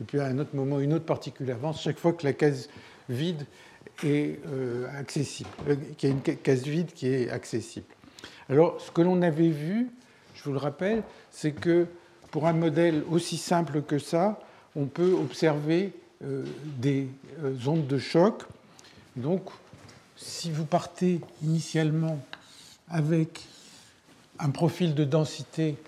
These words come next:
donc ici c'est X, ici c'est la densité de particules, et si à l'instant zéro, vous partez avec un profil de densité qui a cette forme,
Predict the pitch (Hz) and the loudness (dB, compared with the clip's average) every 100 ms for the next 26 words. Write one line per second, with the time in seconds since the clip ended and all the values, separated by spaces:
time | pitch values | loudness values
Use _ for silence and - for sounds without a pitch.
0 | - - 127 - - 165 139 - 135 123 | -18 -12 -12 -12 -12 -10 -8 -8 -8 -8
1 | - - - - 160 175 - - - - | -18 -20 -20 -6 -4 -4 -6 -14 -16 -18
2 | - 147 139 175 156 151 143 139 160 - | -12 -10 -8 -8 -6 -4 -2 0 0 -2
3 | - 156 - 135 - 139 - 180 233 233 | -2 -2 -2 -10 -8 -8 -2 0 2 0
4 | - - - - - _ _ - - - | -6 -20 -20 -20 -20 _ _ -20 -20 -20
5 | - - - - 185 170 - 151 156 - | -14 -12 -10 -2 0 0 0 0 0 2
6 | 165 147 143 160 165 165 131 160 156 - | 2 4 4 4 4 0 0 -2 -4 -2
7 | 160 160 156 - 139 160 147 143 - 160 | 0 0 -2 -4 0 0 0 -4 -2 -2
8 | - 165 143 135 143 - - 170 160 143 | 0 0 0 2 2 0 -2 -2 0 -2
9 | - 135 - 156 170 | -2 -4 -2 -2 0